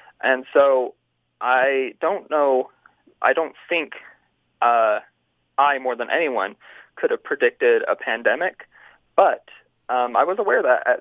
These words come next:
some point, you know, there would be someone in my life who was touched by a shortage because we're sort of constantly subject to them because of the, the fragility and the frailty of our, our supply chain right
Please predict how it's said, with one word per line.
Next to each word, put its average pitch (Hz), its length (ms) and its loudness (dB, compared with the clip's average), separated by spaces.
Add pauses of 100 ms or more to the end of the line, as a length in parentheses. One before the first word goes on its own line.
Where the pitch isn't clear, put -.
some 190 180 -4
point, 208 320 -6 (180)
you 139 120 -8
know, 123 260 0 (520)
there 131 160 4
would 151 140 0
be 147 200 -8
someone 165 440 -2
in 127 80 -4
my 139 140 4
life 165 260 2
who 165 80 -8
was 165 120 -8
touched - 300 -4
by 139 380 2 (100)
a - 20 -10
shortage - 460 -4
because 151 340 -6
we're 165 240 -4
sort 202 200 -2
of 170 120 -4 (100)
constantly 175 540 -6 (120)
subject 180 360 -2
to - 60 -14
them - 180 -10
because 139 240 -8
of 131 100 -8
the, 107 300 -2
the - 120 -2 (120)
fragility 135 540 0
and 107 80 -8
the - 80 -16 (160)
frailty 160 560 -2 (420)
of - 140 0
our, 117 220 -2 (220)
our - 140 -2
supply - 320 -6
chain - 200 -10
right - 180 -4